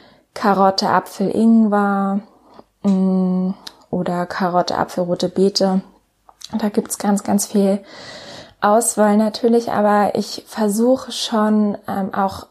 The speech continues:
sehr oft einen Selleriesaft zu pressen, weil ich merke, dass der Effekt vom Selleriesaft sehr intensiv ist, sehr, er mir sehr, sehr gut tut. Aber ich schaff's auch nicht jeden Morgen. Ähm, und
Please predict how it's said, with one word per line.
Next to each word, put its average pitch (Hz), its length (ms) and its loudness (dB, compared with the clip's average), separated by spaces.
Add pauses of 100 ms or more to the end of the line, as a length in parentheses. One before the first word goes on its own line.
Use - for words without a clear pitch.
(420)
sehr 208 400 2
oft 214 280 -2
einen 202 140 2
Selleriesaft 208 720 -2
zu 214 120 -6
pressen, 214 440 -2
weil 185 160 0
ich 180 180 -4
merke, 185 360 -4
dass 180 260 -6
der 180 480 -4
Effekt 180 400 -8
vom 175 380 -8
Selleriesaft 180 800 -6 (720)
sehr 196 260 4
intensiv 208 640 2
ist, 202 300 0
sehr, 185 500 -4
er 185 320 -2
mir 185 280 0
sehr, 185 220 0
sehr 185 140 0
gut 214 280 -2
tut. 269 420 -2 (340)
Aber 190 220 0
ich 185 80 -2
schaff's - 340 -6
auch 170 120 -6
nicht 175 240 -10
jeden 185 260 0
Morgen. 170 400 -2 (920)
Ähm, 214 540 2
und 214 560 0